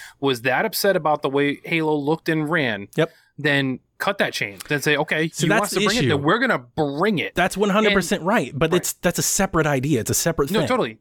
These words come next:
Speaker 1: totally. Second point, though, the Halo community manager thing, sure, that's their official statement. It was also their official statement that Halo was going to launch with the Xbox Series X. So
Speaker 2: Yep.
Speaker 1: I'm not gonna believe
Speaker 2: Hey,
Speaker 1: it yet. I,
Speaker 2: hey.
Speaker 1: I'm just not,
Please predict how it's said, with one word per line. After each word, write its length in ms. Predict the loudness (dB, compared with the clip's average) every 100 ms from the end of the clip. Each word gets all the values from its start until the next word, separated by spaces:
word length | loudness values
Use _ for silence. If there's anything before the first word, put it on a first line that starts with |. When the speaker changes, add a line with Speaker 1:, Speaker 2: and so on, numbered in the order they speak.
| -2
Speaker 1:
totally. 240 | -2 -2 -10 _ -12
Second 400 | -4 -4 -4 -4
point, 180 | -2 0
though, 60 |
the 80 | -2
Halo 240 | -2 -2 -2
community 280 | 0 0 2
manager 280 | 0 -4
thing, 420 | -4 -4 -4 -8 -18 _ _ _ _ _
sure, 260 | -4 -2 -2
that's 260 | 0 -2 0
their 160 | 0
official 320 | 0 -2 -4
statement. 400 | -2 -2 -2 -6 _ _ _ _ _ _
It 100 | -6
was 140 | -2 0
also 260 | 0 2
their 100 | 0
official 300 | -2 -4 -6
statement 360 | -4 -2 -2 -2
that 120 | -2
Halo 260 | 0 0 0
was 140 | 0
going 180 | -2 -2
to 60 | 0
launch 320 | 0 0 -2
with 80 | -4
the 60 |
Xbox 360 | -4 -2 -4 -2
Series 260 | -2 0 -2
X. 220 | -2 -2
So 180 | 0 0
Speaker 2:
Yep. 200 | -2 _ -6
Speaker 1:
I'm 160 | -2
not 180 | -2 0
gonna 140 | -2
believe 280 | 0 0 2
Speaker 2:
Hey, 80 | 2
Speaker 1:
it 40 | -2
yet. 140 | -10 _
I, 100 | -4
Speaker 2:
hey. 80 | -2
Speaker 1:
I'm 80 | 0
just 160 | 0
not, 220 | 0 -2